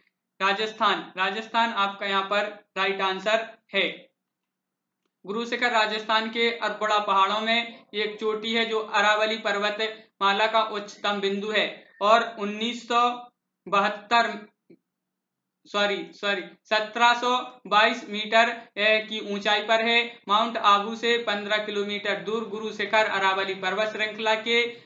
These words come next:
साथ ही राजस्थान की सबसे ऊंची चोटी भी है। बिल्कुल सही यहाँ पर बताया था।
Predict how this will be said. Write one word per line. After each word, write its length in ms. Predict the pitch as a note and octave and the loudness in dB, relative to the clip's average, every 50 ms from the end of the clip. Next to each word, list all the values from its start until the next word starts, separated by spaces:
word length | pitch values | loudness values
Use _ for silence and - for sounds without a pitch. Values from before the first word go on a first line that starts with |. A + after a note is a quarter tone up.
| _ _ | _ _
साथ 300 | - G#3+ G#3+ A3 G#3+ G#3 | 0 2 2 2 0 -2
ही 60 | G#3+ | -2
राजस्थान 560 | G3+ G3 G3 G3 G3 G3 G3 G3+ G3+ G#3 G#3 | 0 0 0 0 -2 -4 -2 -2 -2 -2 -2
की 440 | G#3 A3 A3+ A3+ A#3 A3+ - - - _ | -4 -4 -4 -4 -4 -4 -8 -14 -16 _
सबसे 420 | - A3 A3 A3 - - B3 A#3+ G#3+ A3+ | 2 2 2 2 0 -2 -2 -2 -4 -4
ऊंची 260 | A3 G#3 G3+ G#3 G#3+ G3 | -6 -8 -8 -8 -8 -6
चोटी 400 | - G#3 G3+ F#3+ G3 G#3 G#3 G3 | -4 -2 -2 0 0 -2 -4 -4
भी 420 | F#3 A3 A#3 A#3+ B3 - - - - G3+ | -4 -4 -4 -4 -6 -8 -14 -8 -4 -2
है। 120 | F#3+ F#3+ | -2 0
बिल्कुल 320 | G3 G3 G3+ G3 A3 A3 G#3 | 0 -2 -2 -2 -4 -6 -4
सही 160 | G#3+ G#3 G3+ | -4 -4 -4
यहाँ 260 | G3+ - G3+ G3 F#3+ G3 | -4 -4 -2 -2 -2 0
पर 160 | G3+ G3+ F#3+ | 0 -2 -4
बताया 340 | G3 G3 G3 G3 G3 G3+ G#3 | -4 -4 -2 0 0 0 0
था। 200 | G#3 G#3+ G#3+ A3 | 2 2 2 2